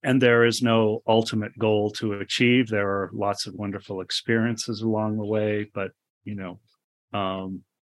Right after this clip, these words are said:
so many aspects of our life,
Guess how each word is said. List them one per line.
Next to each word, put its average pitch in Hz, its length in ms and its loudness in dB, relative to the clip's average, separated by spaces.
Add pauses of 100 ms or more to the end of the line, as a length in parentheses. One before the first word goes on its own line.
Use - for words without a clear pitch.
(180)
so - 680 2
many 123 380 4
aspects 113 640 -2
of 110 160 -6
our 101 160 -4
life, 101 320 -4